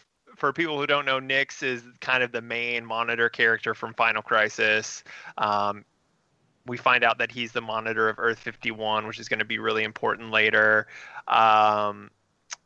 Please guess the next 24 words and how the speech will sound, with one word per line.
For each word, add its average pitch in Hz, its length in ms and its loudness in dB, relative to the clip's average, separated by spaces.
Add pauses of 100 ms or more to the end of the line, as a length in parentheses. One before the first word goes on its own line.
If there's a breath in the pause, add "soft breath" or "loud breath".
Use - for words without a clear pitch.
(1200)
there's 139 340 2
a, 123 200 4
there's 131 180 0
a 123 160 0 (300)
tie-in 151 800 2
to 139 120 -6
Countdown 135 520 0
called 120 240 -6
Countdown 123 460 0
Arena, 120 600 0
where 117 160 -4
Monarch 113 560 -2
is 110 100 -10
pitting 113 380 0
all 113 180 0
these 113 220 -8
different 113 360 -4
multiversal 113 580 -6
characters 113 640 0
against 113 340 -4
each 110 160 -6
other 110 380 2
to, - 180 -4
like, 107 300 0